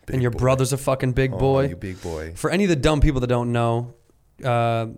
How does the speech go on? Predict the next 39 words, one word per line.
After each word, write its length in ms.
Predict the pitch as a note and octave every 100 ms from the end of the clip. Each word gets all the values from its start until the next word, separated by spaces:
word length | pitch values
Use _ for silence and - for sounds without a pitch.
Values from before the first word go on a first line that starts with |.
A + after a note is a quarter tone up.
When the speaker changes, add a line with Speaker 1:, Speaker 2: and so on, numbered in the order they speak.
| -
Speaker 2:
Trav 300 | - C#3+ C3
is 100 | B2
a 40 | A#2
phenomenal 640 | - B2 B2 B2 A#2+ A#2+
athlete 540 | C3+ B2+ - B2+ B2 A#2+
who 100 | A#2+
happens 300 | B2 A#2 A2+
to 100 | A2+
play 300 | - B2 A#2+
for 260 | - A#2 - - -
small 540 | - - D3 D#3+ D#3
little 240 | C#3+ C#3 C3
N 100 | C3
F 160 | C3
L 160 | B2+ B2
team, 520 | - - B2 B2 A#2+
little 160 | C3 B2+
tiny 400 | B2+ - C#3 C#3
team, 480 | C3+ - C3 B2+ B2 - -
Speaker 1:
Armpit 160 | - G#2+
of 0 | B2 A#2+
Speaker 2:
um, 80 | A#2
Speaker 1:
America. 180 | C3+
Speaker 2:
called 160 | C3+ B2
the 40 | A#2
Chef-, 540 | - - B2+ - -
Chefs, 520 | - C3 C#3 - -
Chefs, 480 | - C#3 F#3+ - - -
Speaker 1:
Yes. 60 | A2
Speaker 2:
Chefs? 340 | G3 - - - _ _ -
Speaker 1:
The 280 | F2 E2+ E2
Kansas 300 | - A#2+ A#2
City 160 | - G#2+
Speaker 2:
Kansas 280 | F#3 F#3 -
City 300 | F#3 G3+ G3
Chef, 380 | - B2+ C3+ -
Chiefs. 400 | - F#3+ - -
Speaker 1:
Ch-, 400 | - - - - - -
Chiefs. 460 | - E2 - -